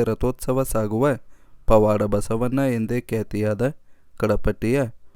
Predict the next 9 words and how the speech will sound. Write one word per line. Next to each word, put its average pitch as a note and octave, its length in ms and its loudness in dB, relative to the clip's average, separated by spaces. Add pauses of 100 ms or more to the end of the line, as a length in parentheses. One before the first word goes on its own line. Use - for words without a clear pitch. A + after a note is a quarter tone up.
(120)
ಬಸವಣ್ಣ C#3 520 2 (100)
ದೇವಾಲಯದ A2 680 2
ಬಗ್ಗೆ G#2+ 260 4 (320)
ಒಂದಿಷ್ಟು B2 480 0
ಮಾಹಿತಿ A2+ 480 0 (320)
ತಿಳಿದುಕೊಳ್ಳೋಣ. G#2+ 720 0 (1040)
ಜಮಖಂಡಿ B2 640 4 (100)
ನಗರಕ್ಕೆ A2 460 2 (100)
ಹೊಂದಿಕೊಂಡಂತಿರುವ G#2+ 1080 2